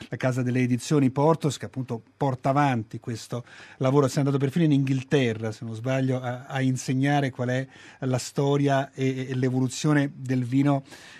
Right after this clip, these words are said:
eh, nel nostro paese. Sandro Sangiorgi, le vorrei chiedere innanzitutto un po' per chiarezza, anche per, per aiutarmi e per aiutarci,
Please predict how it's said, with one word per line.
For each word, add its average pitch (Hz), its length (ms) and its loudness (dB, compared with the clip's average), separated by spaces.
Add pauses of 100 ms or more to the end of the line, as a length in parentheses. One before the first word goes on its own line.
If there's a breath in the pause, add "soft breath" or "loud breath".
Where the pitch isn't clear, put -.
eh, 135 120 -2
nel 139 140 4
nostro 147 300 2
paese. 147 440 2
Sandro 175 240 0
Sangiorgi, 180 400 4
le 135 80 2
vorrei 131 220 2
chiedere 165 260 4
innanzitutto 143 420 -2
un - 320 -16
po' 175 140 0
per 131 180 -4
chiarezza, 123 520 -4
anche 113 160 -8
per, 120 120 -8
per 117 140 -8
aiutarmi 127 560 0
e 113 80 -4
per 127 120 -8
aiutarci, 117 560 -6